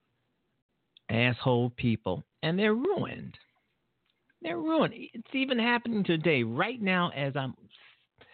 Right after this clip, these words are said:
sitting at this microphone, trying to, uh, tell people not to let other people ruin their lives. You don't need anybody to ruin your life. You can do it. You, <laughs> you can do that all by yourself. But there's people out here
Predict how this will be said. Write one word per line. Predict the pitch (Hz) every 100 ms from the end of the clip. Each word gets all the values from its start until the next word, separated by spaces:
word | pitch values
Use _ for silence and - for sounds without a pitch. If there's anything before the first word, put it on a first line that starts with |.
| - - -
sitting | 185 170
at | 143
this | 143 120
microphone, | 127 123 120 - 95 87 76
trying | - 135 127 117
to, | 120 104 101 _ _ _ _ _ _
uh, | 120 117 107 104 -
tell | 147 135
people | 139 127 123 117 120 107
not | 110 123 123 110 -
to |
let | 117 117
other | 107 107
people | - 110 - 101 107 _ _ _ _
ruin | 117 117 131 120 110
their | 107
lives. | 104 101 82 85
You | 98 180
don't | 262
need | 254 240
anybody | 208 175 143 135 120
to | 110
ruin | 107 107 104
your | 98
life. | 95 113 139
You | 151
can | 175 151
do | 160
it. | 147
You, | 147 - _ -
<laughs> | - 539 587
you | 262 311
can | 285 220
do | 240
that | 226 185 151
all | 185 202
by | 175 165
yourself. | 151 143 151 123 101 - - - -
But | 120
there's | 127 123 -
people | 139 - -
out | 110 117 110
here | 92 62